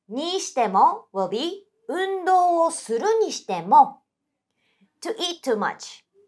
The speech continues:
食べ過ぎます。食べ過ぎます。If you eat too much, it will be 食べ過ぎたら。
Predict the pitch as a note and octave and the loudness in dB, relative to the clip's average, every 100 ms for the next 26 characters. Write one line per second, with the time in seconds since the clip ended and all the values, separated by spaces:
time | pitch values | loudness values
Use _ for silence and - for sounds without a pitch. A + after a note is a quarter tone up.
0 | _ A3 G#3+ G#3+ C#4+ G4 - A3 F#3+ E3 | _ 0 2 4 4 2 0 -8 -8 -10
1 | D3+ C3+ - - _ F3 F3 F#3 - D#3+ | -10 -12 -18 -20 _ -8 -6 -6 -8 -16
2 | A2+ B1 - - _ _ _ _ _ _ | -16 -18 -20 -20 _ _ _ _ _ _
3 | _ _ _ _ A3+ A3+ B3 C#4 C4+ - | _ _ _ _ -4 -4 -6 -6 -8 -2
4 | A#3+ A#3 F4 E4 F4+ - - _ _ - | -2 4 4 4 -2 -12 -14 _ _ -10
5 | E3 D#3+ C#4 E4+ _ _ _ F#3+ G#3 G3 | -8 -6 -8 -8 _ _ _ 0 2 2
6 | F3+ - F#4+ G4 D4 - F#3+ F#3 F3+ D4+ | -2 -6 -4 -4 -4 -10 -4 0 4 4
7 | G#3+ | 2